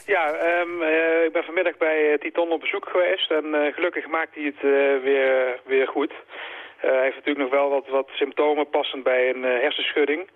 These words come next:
Maar, eh, ik trof hem in een veel betere situatie aan dan, eh, dan dat we hem gisteren op het veld aantroffen.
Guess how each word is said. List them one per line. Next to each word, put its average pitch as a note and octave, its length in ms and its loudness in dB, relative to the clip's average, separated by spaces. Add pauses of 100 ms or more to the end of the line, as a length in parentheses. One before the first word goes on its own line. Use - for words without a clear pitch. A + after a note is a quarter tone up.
(500)
Maar, C3 380 0
eh, C3 520 2
ik C3+ 100 -8
trof D3 220 -2
hem C#3+ 120 -6
in C3+ 80 -2
een C3+ 60 -2
veel D#3 200 2
betere D#3 500 0
situatie D3+ 680 -4
aan D3 200 -2
dan, C#3 300 0
eh, C#3 320 -2
dan C#3 200 0
dat C#3 160 0
we D3 60 0
hem C3 100 -4
gisteren - 240 -2
op - 60 -2
het C3+ 100 0
veld D3 320 0
aantroffen. B2 580 -2